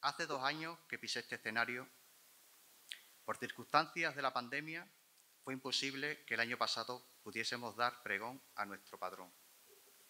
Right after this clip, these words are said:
Pero gracias a él, hoy nos encontramos de nuevo para vivir momentos que sin duda nos hacen brillar. Para mí fue la experiencia más maravillosa de la vida.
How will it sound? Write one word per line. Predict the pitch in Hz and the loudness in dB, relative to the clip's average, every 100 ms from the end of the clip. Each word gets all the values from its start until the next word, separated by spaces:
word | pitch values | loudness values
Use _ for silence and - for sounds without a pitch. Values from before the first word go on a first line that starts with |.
| - - - - - - | -20 -20 -20 -20 -16 2
Pero | 120 113 | 6 6
gracias | 123 151 180 147 | 6 6 4 -2
a | 139 | 0
él, | 143 165 - 123 | -2 -6 -14 -8
hoy | 131 151 165 - - - - - - - - - - - - - - - - - - | -6 -6 -10 -20 -20 -20 -20 -20 -20 -20 -20 -20 -20 -20 -18 -16 -16 -20 -20 -20 0
nos | 135 | 4
encontramos | 135 131 131 120 147 170 143 | 4 4 -4 6 6 6 0
de | |
nuevo | 139 147 165 185 - - | 0 0 -2 -8 -10 2
para | 120 113 | 4 6
vivir | 113 123 147 | 4 -2 -2
momentos | 139 127 147 147 165 170 - - - | -2 -2 -4 -4 -12 -12 -18 -20 -4
que | 113 | 2
sin | 120 110 | 2 0
duda | 110 139 165 - | -4 -4 -4 -6
nos | 110 107 | -8 2
hacen | 113 110 101 | 2 2 -6
brillar. | 104 95 92 92 - - - - - - - - - - - - - - - - | -8 -4 -6 -6 -18 -20 -20 -20 -20 -20 -20 -20 -20 -12 -12 -12 -20 -20 -20 4
Para | 127 131 | 8 8
mí | 131 180 214 - - - | 6 2 -2 -16 -20 -2
fue | 135 | 6
la | 147 | 6
experiencia | - 131 135 147 - 156 | 6 2 2 0 -2 -4
más | 139 131 | 2 2
maravillosa | 127 120 120 120 127 - | 6 6 6 4 4 4
de | 113 | 6
la | 104 | 6
vida. | 101 90 90 | 6 2 -4